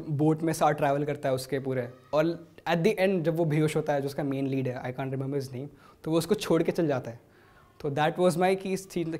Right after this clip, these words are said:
सोचना कि, like, साथ दिया जिसका छोड़ा रिचर्ड पार्कर, क्योंकि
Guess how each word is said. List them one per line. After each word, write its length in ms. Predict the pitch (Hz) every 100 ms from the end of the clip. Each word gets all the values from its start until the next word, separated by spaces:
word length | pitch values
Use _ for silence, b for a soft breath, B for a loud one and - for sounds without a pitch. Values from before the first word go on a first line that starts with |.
| - - _ -
सोचना 420 | - 156 160 165
कि, 120 | 165
like, 160 | 170 160
साथ 240 | - 151
दिया 280 | 143 156 170
जिसका 300 | 147 156 180
छोड़ा 260 | 170 156 147
रिचर्ड 220 | 147 139 -
पार्कर, 300 | 120 123 131
क्योंकि 340 | 151 180